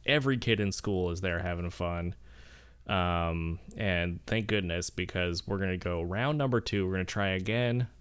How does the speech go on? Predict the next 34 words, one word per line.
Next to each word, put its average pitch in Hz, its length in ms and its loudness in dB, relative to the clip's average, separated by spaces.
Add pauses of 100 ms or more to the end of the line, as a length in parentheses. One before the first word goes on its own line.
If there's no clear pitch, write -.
to, 98 540 0
to 95 420 -2
ask, 95 420 -2
uh, 87 440 0
Lorraine 90 340 0
out, 85 320 -2 (640)
uh, 82 320 2
for 95 200 -2
George 90 340 -2
to 87 80 -2
ask 82 200 -2
Lorraine 87 360 -2
out. 82 180 -2
And 101 180 -2
she, 127 540 0
he, 160 720 0 (220)
you 123 100 0
know, 101 160 2
Marty 107 340 0
gives 143 320 2
him 110 960 -2
all 104 280 2
his 98 240 -2
best 87 320 -2
lines. 73 600 -4
You - 80 -6
know, - 240 -4
"Tell 135 360 0
him, 113 180 2 (640)
tell 127 300 0
him 107 120 2
that 95 140 0
she's 104 360 -2
your 90 180 -2